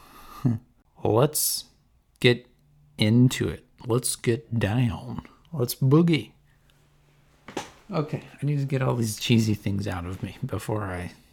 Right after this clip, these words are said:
freeze this podcast and melt it for some mac and cheese.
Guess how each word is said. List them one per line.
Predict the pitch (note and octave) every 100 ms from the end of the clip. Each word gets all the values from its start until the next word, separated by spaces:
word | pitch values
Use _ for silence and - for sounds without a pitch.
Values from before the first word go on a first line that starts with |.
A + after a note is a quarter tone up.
| _ _ _ _ _ _ _ _ _ _ -
freeze | - - - A#2+ A#2 A2+
this | A2+ G#2+ -
podcast | - B2+ A#2 A2 - A2+ B2+ -
and | G#2 F#2+ - -
melt | C3+ C#3 A#2 -
it | G#2+
for | - A2+
some | - G#2 G#2+ _ _ _ _ _ _
mac | C3 B2+ A#2+ A2 -
and | G#2 A2 _ _
cheese. | - - A2+